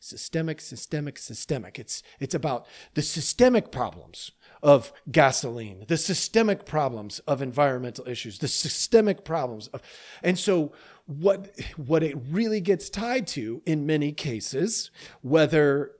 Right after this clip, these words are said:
you know, Democrats want to admit it or not, uh, is, like, things like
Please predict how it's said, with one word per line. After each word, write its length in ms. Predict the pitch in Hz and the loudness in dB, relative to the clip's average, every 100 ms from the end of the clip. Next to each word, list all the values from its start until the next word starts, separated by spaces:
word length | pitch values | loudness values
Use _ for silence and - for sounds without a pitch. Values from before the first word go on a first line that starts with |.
| 180 | -8
you 120 | 170 | -4
know, 80 | 151 | -4
Democrats 600 | 127 170 202 - 185 147 | 0 2 2 2 0 0
want 320 | 151 160 - | 0 -2 -2
to 140 | - 139 | -4 -4
admit 320 | 113 135 151 | -2 -2 -2
it 120 | 139 | -2
or 100 | 123 | -4
not, 520 | 110 233 302 208 285 - _ _ - - - | -4 0 2 0 -4 -10 _ _ -20 -20 -16
uh, 240 | 156 151 147 - | -8 -6 -6 4
is, 480 | 175 160 - - _ _ | 4 4 -4 -16 _ _
like, 240 | - 170 - | -10 -10 -4
things 300 | 185 180 - | -4 -4 -6
like 520 | 139 120 120 170 - | -4 -2 -4 -6 -14